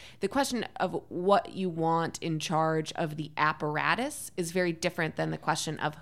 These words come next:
who you want as the face of the party. And I think Ellis sort of ran more of a face of the party campaign, whereas, you know, Hicks is gonna be more of, like, "L-,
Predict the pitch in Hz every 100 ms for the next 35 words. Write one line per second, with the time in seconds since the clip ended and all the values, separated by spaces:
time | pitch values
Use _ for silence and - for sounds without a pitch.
0 | - 180 165 170 156 160 160 - 170 160
1 | 156 - 156 139 151 - - - - -
2 | 165 151 147 - - 165 208 262 277 -
3 | - - 185 175 170 - 175 196 180 -
4 | 180 170 - 170 160 160 165 165 160 160
5 | 160 - - 185 175 165 165 160 160 156
6 | 165 165 160 156 156 - 160 160 160 160
7 | 156 156 156 156 160 156 156 151 - -
8 | - - - 180 165 160 190 - 185 180
9 | 170 165 165 160 160 160 156 151 156 151
10 | 160 156 - - - -